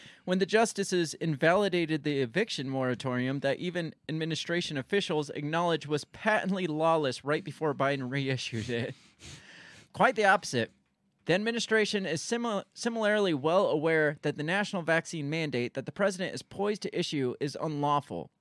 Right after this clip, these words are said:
White House Chief of Staff, uh, Ron Klain made the obvious explicit by retweeting a progressive commentator's observation.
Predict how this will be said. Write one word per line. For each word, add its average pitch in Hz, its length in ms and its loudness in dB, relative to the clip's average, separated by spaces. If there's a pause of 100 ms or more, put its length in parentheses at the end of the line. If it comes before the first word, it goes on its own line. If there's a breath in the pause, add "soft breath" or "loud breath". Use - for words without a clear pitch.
(360 soft breath)
White 170 220 4
House 202 180 4
Chief - 240 -4
of 175 80 -2
Staff, 180 480 4 (1120)
uh, 127 240 2 (140)
Ron 175 400 2 (560)
Klain 170 500 -2 (220)
made 170 240 -2
the 165 240 0 (300)
obvious 202 420 2
explicit - 800 -4 (260)
by 175 160 6
retweeting 202 680 -4
a 156 100 0
progressive 165 840 2
commentator's 160 720 0
observation. 123 880 0